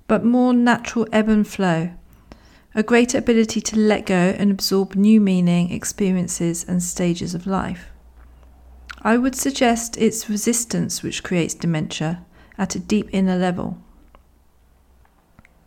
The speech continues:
The surest way to keep the mind alive and afloat, good word that, isn't it,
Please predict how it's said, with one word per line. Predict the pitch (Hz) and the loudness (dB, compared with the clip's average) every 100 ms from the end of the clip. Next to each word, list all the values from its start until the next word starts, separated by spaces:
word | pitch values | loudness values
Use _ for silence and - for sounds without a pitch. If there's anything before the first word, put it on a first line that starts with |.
| _ - - - - | _ -20 -20 -20 -10
The | 240 | -4
surest | - 330 330 330 | 4 6 6 6
way | - 269 | 4 4
to | 254 | 4
keep | 226 262 247 | -2 -2 2
the | 226 | 4
mind | 220 214 202 | 6 6 2
alive | - 202 196 190 196 | 0 0 2 2 0
and | - 196 190 | -2 0 0
afloat, | 190 - - 190 165 - - - | -2 -6 -2 0 0 -2 -8 -2
good | 196 - | -2 -2
word | 196 196 - | -4 -4 -4
that, | - 170 | -4 -4
isn't | 196 190 180 | -4 -2 -2
it, | 175 - | -2 -6